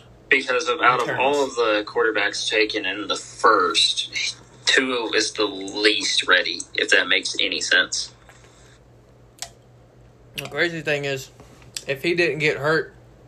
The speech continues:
Speaker 2: he would more than likely be playing in Cincinnati.
Speaker 1: Right. Which
Speaker 2: He's got the
Speaker 1: would
Speaker 2: highest ceiling of the three that were taken
Speaker 1: I
Speaker 2: in the
Speaker 1: agree.
Speaker 2: first round.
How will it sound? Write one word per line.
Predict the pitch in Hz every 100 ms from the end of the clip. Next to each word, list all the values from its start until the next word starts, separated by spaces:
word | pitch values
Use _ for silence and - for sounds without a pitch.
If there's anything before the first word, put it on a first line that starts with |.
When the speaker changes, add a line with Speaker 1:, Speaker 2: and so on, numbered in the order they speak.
| - - -
Speaker 2:
he | 170 170
would | 165
more | 156 156
than | 147
likely | 147 147 135
be | 131
playing | 131 139 131
in | 127
Cincinnati. | 131 131 131 127 117 - - - - - - - - -
Speaker 1:
Right. | 123 113 - - - - - - - - - - - - - -
Which | 123 113 - - - -
Speaker 2:
He's | - 220 208
got | 220 220
the | 214
Speaker 1:
would |
Speaker 2:
highest | 180 185 185 170
ceiling | - 170 156 147 135 135 -
of | 131 131
the | 123
three | 123 131 117 110 - - - -
that | 135
were | 127
taken | 135 127
Speaker 1:
I | 131 117
Speaker 2:
in |
the | -
Speaker 1:
agree. | 127
Speaker 2:
first | 120
round. | 120 113